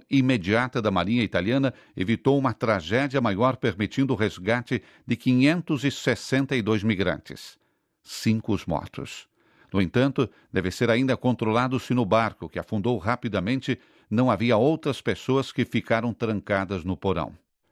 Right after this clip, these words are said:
Assiste-se a uma nova onda de partidas de imigrantes em direção da Europa. Nos últimos três dias, foram mais de seis mil as pessoas recuperadas na costa da Líbia.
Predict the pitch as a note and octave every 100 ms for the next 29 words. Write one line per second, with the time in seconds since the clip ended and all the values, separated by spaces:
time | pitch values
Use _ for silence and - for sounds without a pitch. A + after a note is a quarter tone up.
0 | _ _ _ _ - E2 - C#3 C#3+ -
1 | C3+ - B2+ - A2 B2 A#2+ G2+ A2+ C#3
2 | C3 A2 C#3+ D#3+ D3+ B2 - G#2 - C3+
3 | C#3 C3+ B2+ A#2+ F#2 A#2+ D3 D3+ A#2+ C3
4 | B2 G#2+ - C#3 C#3 C3+ B2+ B2 A#2 -
5 | F2+ D#2 _ _ _ _ _ D#2+ A2+ B2+
6 | A2 G#2 - A#2+ G2 F2+ C#3 D3+ - C3
7 | A2 B2+ C#3+ C3+ B2+ - D#3+ F3 F3+ B2+
8 | C3+ E3+ E3+ - A#2+ - C#3+ C#3 C3+ A#2
9 | A#2 G#2+ G#2+ A#2 A#2+ A2 - G#2 F#2+ -
10 | G2+ F#2+ F2 - C#2